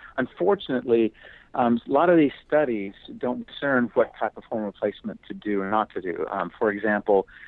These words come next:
whether it's synthetic versus bioidentical, and that's a whole nother discussion. But in, and in this particular study, multiple different studies, that's not discerned. So that's one of the confusing, um, the confusers in all this. But we do know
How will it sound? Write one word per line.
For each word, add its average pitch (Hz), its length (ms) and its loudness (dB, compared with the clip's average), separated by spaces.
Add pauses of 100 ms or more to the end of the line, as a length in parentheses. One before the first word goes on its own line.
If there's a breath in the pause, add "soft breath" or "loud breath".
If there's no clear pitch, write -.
(140)
whether 113 200 4
it's 104 180 0
synthetic 110 540 0
versus 104 300 -2
bioidentical, 101 840 -2
and 95 80 -8
that's 101 160 -8
a - 40 -14
whole 107 180 -8
nother 101 240 -6
discussion. - 680 -6 (420 loud breath)
But 117 180 4 (120)
in, 120 380 0
and 123 160 2
in 120 120 4
this 131 160 4 (100)
particular 117 460 -2
study, 113 180 -2
multiple 113 560 0
different 104 260 -8
studies, 98 380 -6 (420 loud breath)
that's 113 220 -2
not 113 180 -4
discerned. 117 560 -4
So 120 120 4
that's 131 260 0
one 139 160 0
of 113 60 2
the 107 60 -2
confusing, 107 720 -6 (260)
um, 92 480 -6 (240)
the 120 120 -6
confusers 123 680 0
in 87 100 -12
all - 180 -18
this. - 200 -10 (400 loud breath)
But 127 80 2
we 135 140 2
do 165 220 2
know 160 460 2